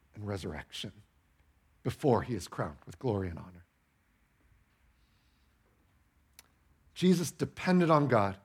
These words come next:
and he responded to God, and he trusted God. And so now he wants to empower you to live the same way.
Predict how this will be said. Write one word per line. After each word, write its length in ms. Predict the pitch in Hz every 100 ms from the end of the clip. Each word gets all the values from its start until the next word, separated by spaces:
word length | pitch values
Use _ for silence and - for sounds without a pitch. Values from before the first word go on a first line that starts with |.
| _ _ -
and 80 | 127
he 60 |
responded 800 | 123 - - - 180 165 175 160
to 80 | 151
God, 360 | 135 135 127 123
and 160 | 139
he 100 | 127
trusted 680 | - - - 202 139 - 135
God. 280 | 135 123 123 - - -
And 100 | 147
so 80 | 151
now 540 | 151 165 180 180 180 -
he 140 | 196
wants 280 | 208 202 190
to 80 | 196
empower 480 | 160 - 170 160 147
you 520 | 127 139 139 117 117 - _ _ -
to 100 | 117
live 220 | 117 95
the 80 | 98
same 320 | - 95 87
way. 140 | 82